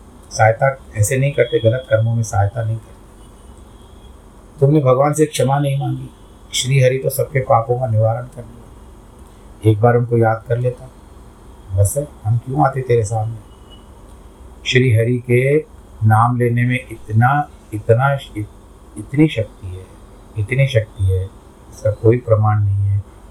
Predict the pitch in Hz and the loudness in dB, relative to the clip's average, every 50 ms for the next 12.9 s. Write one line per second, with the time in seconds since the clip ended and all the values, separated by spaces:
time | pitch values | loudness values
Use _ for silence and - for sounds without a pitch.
0 | - - 107 - 107 107 117 120 117 113 - 110 107 101 107 101 95 98 98 98 | -12 -12 -6 0 2 4 4 4 2 0 0 0 0 2 0 0 -2 -2 -4 -2
1 | - 110 104 - - - 98 104 104 - - 107 98 101 101 101 95 95 95 95 | -2 -2 -4 -2 0 2 2 2 0 -2 -2 -2 0 2 2 0 0 -2 -4 -4
2 | 101 98 - 92 - - - - - - - - - - - - - - - - | -4 -4 -6 -10 -16 -16 -16 -16 -16 -20 -20 -20 -20 -20 -20 -20 -20 -20 -20 -20
3 | - - - - - - - - - - - - - - - - - - - - | -20 -20 -20 -20 -20 -20 -20 -20 -18 -14 -14 -14 -14 -14 -18 -20 -20 -20 -20 -20
4 | - - - - - - - - - - - 131 131 127 117 - - 113 117 113 | -20 -18 -18 -20 -20 -20 -20 -20 -20 -10 -4 -2 0 0 0 0 2 2 2 2
5 | 110 117 110 101 98 95 98 101 104 - 110 101 95 95 95 - - - - - | 2 0 0 0 0 -2 -4 -4 -4 -6 -6 -6 -4 -4 -6 -8 -10 -16 -20 -20
6 | - - - - - - - - - - - - - - - - - - - - | -20 -20 -20 -20 -20 -20 -20 -20 -20 -20 -20 -20 -20 -20 -20 -20 -20 -20 -20 -20
7 | - - - - - - - - - - - - - - - - - - - - | -20 -20 -20 -20 -20 -20 -20 -20 -20 -20 -20 -20 -20 -20 -20 -20 -20 -20 -20 -20
8 | - - - - - - - - - - - - - - - - - - 101 101 | -20 -20 -20 -20 -20 -20 -20 -20 -20 -20 -20 -20 -20 -20 -20 -20 -10 -6 -2 0
9 | 101 120 110 - 107 104 - - 107 107 98 92 95 - - 117 110 104 101 92 | 2 2 2 2 0 -2 -2 -2 -2 0 0 2 0 0 0 0 0 0 0 0
10 | - - - - - - - - - - - - - - - - - - - - | -4 -10 -20 -20 -20 -20 -20 -20 -20 -20 -20 -20 -20 -20 -20 -20 -20 -20 -20 -20
11 | - - - - - - - - - - - - - - - - - - - - | -20 -20 -20 -20 -20 -20 -18 -18 -18 -18 -20 -20 -20 -20 -20 -20 -20 -12 -4 0
12 | 123 123 117 113 113 120 113 - 147 143 131 117 117 - - 139 160 170 | 2 4 4 4 4 2 2 0 -2 -2 -2 -2 -2 -4 -4 -4 -4 -4